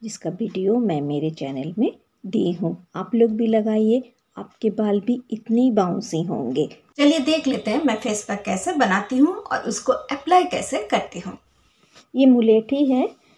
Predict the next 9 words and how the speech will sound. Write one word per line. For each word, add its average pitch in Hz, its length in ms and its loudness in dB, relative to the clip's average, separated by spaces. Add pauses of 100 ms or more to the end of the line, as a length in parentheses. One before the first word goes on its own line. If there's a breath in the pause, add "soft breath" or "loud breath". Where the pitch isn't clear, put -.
(160 soft breath)
आपको 247 420 -4
यहाँ 226 260 2
पे 220 100 -2
मुलेठी 240 500 0
का 247 200 0 (200)
पाउडर 190 360 0
लेना 226 360 -2
है। 170 260 -10 (560 soft breath)
तो 196 180 -2